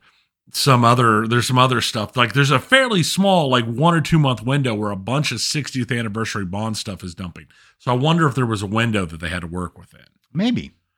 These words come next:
Speaker 2: That would,
Speaker 1: But
Speaker 2: that would
Speaker 1: I'm
Speaker 2: make
Speaker 1: not,
Speaker 2: sense.
Speaker 1: I, I mean, I don't know. It's just a thought that popped up, to, popped into my head just because
Speaker 2: Oh,
Speaker 1: of
Speaker 2: yeah. No, that's a good point. And if people don't wanna see that, I already, already said I'll have that Watch Tot, uh, link. It's near the end.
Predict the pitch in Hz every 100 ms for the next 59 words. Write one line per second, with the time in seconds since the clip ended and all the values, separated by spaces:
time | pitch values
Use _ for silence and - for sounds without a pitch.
0 | _ 139 151 160 139 156 143 143 147 139
1 | 143 127 - 156 135 143 156 135 127 135
2 | 147 143 - 156 139 - 117 143 131 -
3 | 117 131 120 127 110 - 98 123 113 -
4 | 135 120 135 113 110 98 117 107 101 104
5 | 113 98 117 104 107 139 101 - 151 143
6 | 156 151 131 139 85 - 113 104 90 85
7 | _ - 135 185 180 147 131 - 151 143
8 | 113 117 120 120 117 117 123 131 127 113
9 | 127 104 98 107 98 90 104 104 - 110
10 | 98 - 92 90 95 104 107 - 120 135
11 | 160 143 139 135 110 80 80